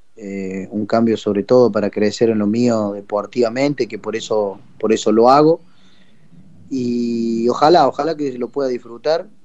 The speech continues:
que, que si no se disfruta termina siendo un sabor muy amargo, pero lo que quiero es disfrutar, empezar a disfrutar las carreras, empezar a hacer una experiencia desde, desde otro lugar dentro de la carrera,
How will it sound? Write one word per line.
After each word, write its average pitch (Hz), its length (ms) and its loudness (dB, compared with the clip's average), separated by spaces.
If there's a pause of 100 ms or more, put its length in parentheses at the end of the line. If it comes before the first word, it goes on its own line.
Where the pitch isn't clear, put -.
(180)
que, 101 760 -8 (200)
que 107 140 -4
si - 180 -4
no 143 100 4
se 147 140 2
disfruta 147 800 2
termina 123 420 -10
siendo 120 420 -6
un 113 160 -12
sabor 117 320 -8
muy 123 160 -14
amargo, 127 480 -4
pero 110 380 -6 (480)
lo 117 100 0
que 110 140 -2
quiero 143 240 4
es 131 80 2
disfrutar, 123 560 -2
empezar 117 320 -4
a 117 40 -2
disfrutar 107 380 -4
las 110 120 -6
carreras, 117 520 -2
empezar 104 320 -6
a 110 60 -2
hacer 110 240 -6
una 107 160 -8
experiencia 110 840 0 (640)
desde, 107 840 2
desde 110 280 2
otro 135 220 2
lugar 131 460 4
dentro 131 420 -4
de 107 120 -6
la 101 100 -8
carrera, 135 600 -4